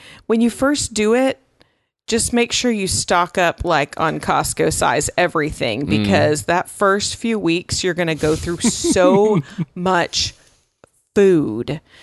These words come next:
Speaker 1: 'cause that was mostly what my kids wanted, right?
Speaker 2: Yeah.
Speaker 1: Because we had lived, up until that point, we had lived in a world where I was like, "We have breakfast at this time, and then we have a snack at this time, and then we have lunch at this time, and then another snack, and then dinner." And that was,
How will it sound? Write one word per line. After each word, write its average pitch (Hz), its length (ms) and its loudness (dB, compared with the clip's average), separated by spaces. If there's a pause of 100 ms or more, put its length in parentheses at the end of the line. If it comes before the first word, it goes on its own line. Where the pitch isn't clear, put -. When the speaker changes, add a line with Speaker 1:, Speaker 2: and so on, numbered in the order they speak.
(140)
Speaker 1:
'cause 208 120 0
that 247 100 4
was 202 120 -2
mostly 180 420 0
what 160 140 -2
my 147 120 -4
kids - 280 -6
wanted, 143 380 -8
right? 156 260 0
Speaker 2:
Yeah. - 60 -4
Speaker 1:
Because 175 360 -2 (360)
we 240 220 2
had 247 180 0
lived, 175 440 0 (100)
up 170 140 -2
until 190 260 -2
that 160 260 -2
point, 170 320 -2
we 165 140 -2
had 175 140 -2
lived 180 280 0
in 185 60 -4
a 175 80 0
world 156 400 0
where 156 140 0
I 147 120 0
was 151 220 -4
like, 147 320 -4 (360)
"We 165 100 -6
have 156 200 -6
breakfast 143 440 -2
at 233 100 -4
this 262 160 -2
time, 285 400 -2
and 170 160 -4
then 156 120 -2
we 156 80 -4
have 160 160 -6
a 151 60 -6
snack 151 360 -4
at 202 80 -8
this 254 180 -4
time, 277 300 -2
and 185 100 -4
then 170 60 -2
we 160 80 -2
have 156 120 -4
lunch 156 300 -4
at - 80 -10
this 220 180 -4
time, 233 340 -4
and 165 120 -4
then 165 80 -4
another 156 300 -2
snack, 214 420 -6
and 190 80 -8
then 190 140 -6
dinner." 151 320 -8
And 156 160 -4
that 170 160 -2
was, 226 240 -4